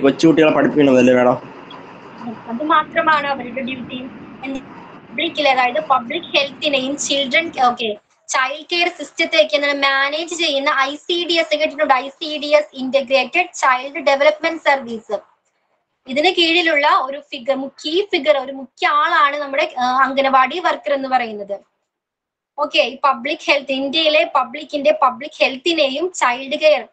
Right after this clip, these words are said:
Speaker 2: child care സിസ്റ്റത്തെയൊക്കെ manage ചെയ്യുന്ന ഐ സി ഡി S, Integrated Child Development സർവീസിന്റെ ഒരു key figure ആണ്, ഐ സി ഡി എസിന്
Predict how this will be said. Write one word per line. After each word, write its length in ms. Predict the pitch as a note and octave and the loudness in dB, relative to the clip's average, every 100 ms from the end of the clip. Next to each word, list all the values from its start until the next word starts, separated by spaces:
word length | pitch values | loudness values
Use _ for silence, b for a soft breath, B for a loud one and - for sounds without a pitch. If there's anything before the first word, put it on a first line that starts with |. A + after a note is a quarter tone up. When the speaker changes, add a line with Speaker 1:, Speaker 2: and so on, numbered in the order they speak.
| _ _ _ | _ _ _
Speaker 2:
child 420 | - C#4 C#4 C#4 D#4 | -2 -2 -2 -6 -6
care 160 | D#4+ | -6
സിസ്റ്റത്തെയൊക്കെ 840 | E4+ C#4+ - E4+ D#4+ D#4 C#4 - | -6 -10 -6 -4 0 2 2 0
manage 560 | D4+ C4+ B3+ C4 D4 D#4 | -2 0 0 -2 -6 -4
ചെയ്യുന്ന 520 | E4+ D4+ C4+ C4 G4+ - _ - | -2 0 0 0 0 -2 _ -4
ഐ 200 | B3+ C#4 | -2 -2
സി 400 | C#4+ - E4+ E4 | -6 -2 0 0
ഡി 280 | C4 C4 B3+ | -2 -2 4
S, 320 | C#4 A3+ - _ _ _ _ - | 4 2 -4 _ _ _ _ -8
Integrated 840 | C4 C4 C4+ C4 B3 A#3+ F4+ F4+ | -4 2 2 2 0 2 0 -2
Child 540 | - C#4 B3+ F#4 - A3+ | -4 0 0 -2 -8 -2
Development 600 | B3 B3 C#4 C#4+ D#4+ E4+ | 0 2 0 0 -6 0
സർവീസിന്റെ 880 | C#4+ B3 B3 D4+ D4 A#3+ A#3 D#4 G4+ B B3 | 0 0 -4 -10 -6 -4 0 0 0 B -8
ഒരു 100 | B3 | -8
key 360 | - D4+ E4+ | -6 -2 0
figure 340 | G#4+ E4+ C4 C4+ | 0 0 2 4
ആണ്, 360 | B3+ A#3+ G#3 _ - | 2 0 -6 _ -14
ഐ 100 | A3+ | -12
സി 240 | B3+ C#4+ C#4 | -10 -6 -4
ഡി 80 | C4+ | 0
എസിന് 340 | D4 D#4 E4+ | -2 -2 -8